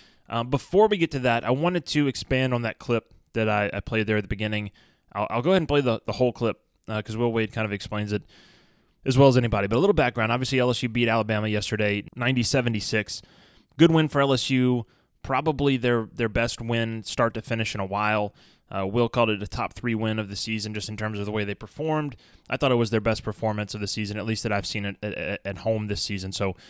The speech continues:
really good performance, start to finish. Never let the lead get below nine in the second half after getting up by, by as much as twenty in the first half. Alabama tried to shoot their way back in it with some threes. They weren't able to because L S U just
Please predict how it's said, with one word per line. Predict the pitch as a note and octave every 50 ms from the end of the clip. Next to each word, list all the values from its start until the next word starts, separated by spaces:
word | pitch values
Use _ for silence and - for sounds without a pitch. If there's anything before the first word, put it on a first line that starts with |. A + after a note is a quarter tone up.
| - - _ -
really | F3+ F3+ F#3+
good | E3+ F3 E3
performance, | - C#3 - C#3+ C#3 C3+ C#3 C3 -
start | - D3 C#3+ C#3
to | C#3
finish. | - - A#2+ B2 A2+ -
Never | C3 C3 B2+ C3+
let | C3+ C3 B2
the | B2
lead | A#2+ A#2+ A#2+ B2 A#2 G#2
get | A#2 A2+ G2+
below | A#2 A#2 A#2 A2+
nine | G#2+ A2 A2 A2 A2 A2
in | A2
the |
second | G#2 - - A2+ - A2 G2+
half | G2+ G#2 G#2 G#2 G#2+ G2+ -
after | G#2+ G#2 G#2 - - G#2
getting | G2+ G#2+ G#2 G2+ G#2
up | G#2 G#2 -
by, | G#2 G#2 G#2+ -
by | G#2 G#2+ G#2+
as | G#2 F#2+
much | G#2+ G#2+ G#2 -
as | F#2+ - -
twenty | - - B2+ B2+ C3 C3 B2+ B2 A2+ - - - - - - _ _ _ _ _ -
in | - C3+ C3
the | B2 A#2
first | - C3 B2 B2 A#2 -
half. | B2+ A#2+ A#2 B2
Alabama | B2 B2+ B2 A#2+ B2 B2
tried | A#2+ - - A#2 A#2+
to | A#2
shoot | - - B2+ A#2+
their | A#2+ A#2
way | A#2 A2+ A2+
back | A2 A#2 A#2 G#2+
in | A2+ A2
it | A2
with | A2 G#2
some | - A#2
threes. | G#2 - A2 G#2+ A2 G#2+ G#2+ G#2 -
They | G#2+ G#2
weren't | G#2 A2 A2 G#2+
able | A2 G#2 A2 G#2
to | - A2+ A2
because | G2 G#2 F#2+ G#2 G2
L | G#2 G#2 G#2
S | G2+ - -
U | A2 G#2
just | F#2+ G#2 G2 - -